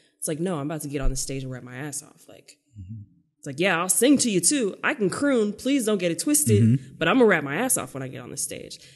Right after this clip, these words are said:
Speaker 1: And then, you know, it happens and their minds are blown and they're just like,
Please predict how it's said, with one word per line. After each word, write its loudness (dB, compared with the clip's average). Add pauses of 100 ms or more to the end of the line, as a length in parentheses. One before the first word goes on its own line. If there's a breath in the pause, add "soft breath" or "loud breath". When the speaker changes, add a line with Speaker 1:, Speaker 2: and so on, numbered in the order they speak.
Speaker 1:
And 2
then, 0
you -2
know, -4 (140)
it 0
happens -2
and -4
their -2
minds -2
are -4
blown -4
and -6
they're -6
just -6
like, -10